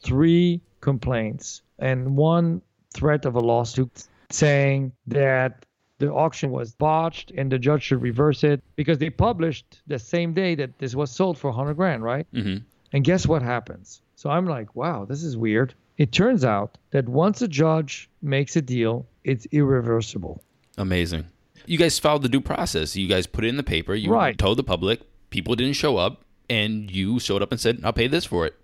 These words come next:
Speaker 2: Judge said, "Cool."
Speaker 1: And once you go out of bankruptcy, all the lawsuits are canceled.
Speaker 2: Okay.
Speaker 1: That's
Speaker 2: So
Speaker 1: part of the deal.
Speaker 2: So what were the people that are saying they're gonna sue for the judge to re-, reverse this? What, what was their grounds?
Speaker 1: Their grounds was that the trustee did not alert them.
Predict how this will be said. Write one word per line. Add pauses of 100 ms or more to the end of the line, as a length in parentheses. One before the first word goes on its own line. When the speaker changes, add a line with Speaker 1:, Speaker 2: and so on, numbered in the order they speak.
(120)
Speaker 2:
Judge
said,
"Cool."
Speaker 1:
And
once
you
go
out
of
bankruptcy,
all
the
lawsuits
are
canceled. (380)
Speaker 2:
Okay. (220)
Speaker 1:
That's
Speaker 2:
So
Speaker 1:
part
of
the
deal. (160)
Speaker 2:
So
what
were
the
people
that
are
saying
they're
gonna
sue
for
the
judge
to
re-,
reverse
this?
What,
what
was
their
grounds? (180)
Speaker 1:
Their
grounds
was
that
the
trustee
did
not
alert
them.